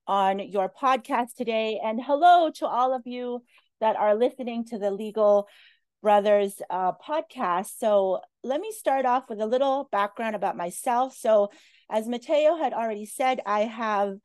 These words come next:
a, um, a background in cross-cultural consumer behavior. I come to you from the fashion industry. I was in New York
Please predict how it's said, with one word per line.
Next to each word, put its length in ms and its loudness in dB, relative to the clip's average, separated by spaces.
a, 600 0
um, 520 -2
a 140 0
background 640 0
in 280 -8
cross-cultural 840 -4
consumer 680 -6
behavior. 580 0
I 100 -2
come 280 -8
to 140 -14
you 100 -6
from 180 -10
the 100 -6
fashion 520 -4
industry. 580 -6
I 120 -6
was 160 -6
in 100 -10
New 100 -14
York 360 0